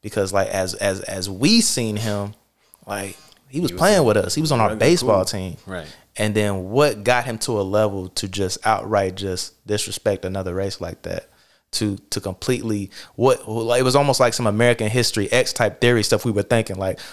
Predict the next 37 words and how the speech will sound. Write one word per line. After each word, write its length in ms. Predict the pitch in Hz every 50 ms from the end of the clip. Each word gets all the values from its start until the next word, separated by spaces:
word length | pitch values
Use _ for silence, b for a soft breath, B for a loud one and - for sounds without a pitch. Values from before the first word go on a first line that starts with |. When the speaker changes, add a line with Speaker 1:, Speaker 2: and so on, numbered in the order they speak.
| B B -
Speaker 1:
who 240 | - 202 240 220 -
talked 360 | - - 175 320 - - -
to 80 | 123
this 200 | 107 101 98 -
man 340 | 104 101 95 90 85 185 - - - -
to 80 | - 127
Speaker 2:
I 20 |
Speaker 1:
get 80 | 113 117
Speaker 2:
love, 100 | 139 135
Speaker 1:
him 100 | 127 127
Speaker 2:
I 20 | -
Speaker 1:
to 60 | -
a 20 |
Speaker 2:
love 120 | 110 110 107
that 80 | 123
Speaker 1:
level 160 | 123 92 95 95
like 160 | 95 92 87
Speaker 2:
movie. 120 | 85 90 90
Speaker 1:
that? 60 | 98
Speaker 2:
I 60 | 110
mean, 140 | 107 95 92
I 80 | 95
don't 160 | 92 82 80 82
love 160 | 87 87 82
that 120 | 80 76 76
movie, 200 | 76 73 71 73
but 160 | 71 76 76 73
I, 120 | 73 - - -
I 180 | - - - 76
do 180 | 76 78 78 76
really 220 | 71 73 73 73
like 200 | 73 73 73 73
that 140 | 78 78 78
movie, 220 | 78 76 76 78
by 160 | 76 76 73
the 100 | 71 76
way. 120 | 76 76